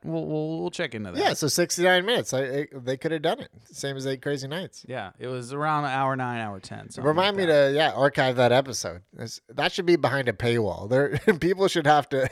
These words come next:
Speaker 2: have to work hard to
Speaker 1: I'm
Speaker 2: get,
Speaker 1: still,
Speaker 2: to,
Speaker 1: uh,
Speaker 2: get to
Speaker 1: bl-,
Speaker 2: the blackout
Speaker 1: I, I
Speaker 2: episode.
Speaker 1: still black it out myself as a sober person, uh, knowing that that, uh, <laughs> episode existed.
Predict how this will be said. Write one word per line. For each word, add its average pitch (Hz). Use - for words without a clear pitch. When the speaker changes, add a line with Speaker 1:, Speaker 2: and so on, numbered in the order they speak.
Speaker 2:
have 131
to 127
work 120
hard 117
to 107
Speaker 1:
I'm 165
Speaker 2:
get, 185
Speaker 1:
still, 170
Speaker 2:
to, 160
Speaker 1:
uh, 147
Speaker 2:
get 123
to 143
Speaker 1:
bl-, -
Speaker 2:
the 107
blackout 98
Speaker 1:
I, 87
I 135
Speaker 2:
episode. 143
Speaker 1:
still 170
black 139
it 143
out 127
myself 123
as 127
a 113
sober 202
person, 110
uh, 113
knowing 123
that 117
that, 113
uh, 107
<laughs> -
episode 104
existed. 98